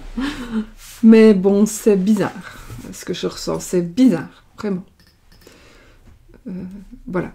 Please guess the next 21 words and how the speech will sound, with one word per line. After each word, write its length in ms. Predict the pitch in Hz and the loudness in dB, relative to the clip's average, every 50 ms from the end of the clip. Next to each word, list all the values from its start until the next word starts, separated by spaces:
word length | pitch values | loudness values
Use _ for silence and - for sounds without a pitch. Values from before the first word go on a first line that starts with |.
| - - 180 | -10 -10 -10
<laughs> 180 | - - - 196 | -10 -10 -14 -8
ça 160 | - - 208 | -2 0 2
m'arrive, 360 | 214 196 190 226 277 311 262 | 2 4 4 4 4 6 6
mais 120 | 240 208 185 | 6 6 4
pas 240 | - - 233 220 | 2 -2 -4 -4
spécialement 400 | 226 - 208 208 208 190 233 269 | -2 -4 -4 -2 0 2 2 4
quand 120 | 262 240 220 | 4 2 0
je 120 | 220 - | 0 -2
tire 220 | - - 233 220 220 | -2 0 2 4 4
les 100 | 214 214 | 2 2
cartes 300 | - 277 262 254 247 - | 0 -2 -2 -4 -4 -6
ou 60 | 220 | -4
quand 140 | - 220 220 | -2 -2 -2
je 100 | 214 - | -2 0
fais 160 | - 220 214 | 0 2 2
un 240 | 208 208 196 196 202 | 4 2 2 0 -2
truc. 360 | 202 202 - - - - - _ _ _ _ _ _ _ _ _ - - _ - | -6 -8 -14 -16 -18 -18 -20 _ _ _ _ _ _ _ _ _ -20 -18 _ -6
Bon. 220 | 185 190 226 - - - - - - - - - - - - - - - - - _ - - - | -2 -2 -2 -4 -6 -16 -20 -18 -18 -18 -18 -20 -20 -20 -20 -20 -20 -20 -20 -20 _ -20 -10 -6
Voilà. 360 | - 196 190 190 170 160 185 - - 262 226 - | -2 0 2 2 2 0 -2 -6 -10 -12 -4 2
Donc 220 | - 285 277 262 262 | 4 6 8 8 8
ici, 460 | 262 240 - - - 285 285 302 | 8 6 6 2 2 4 4 4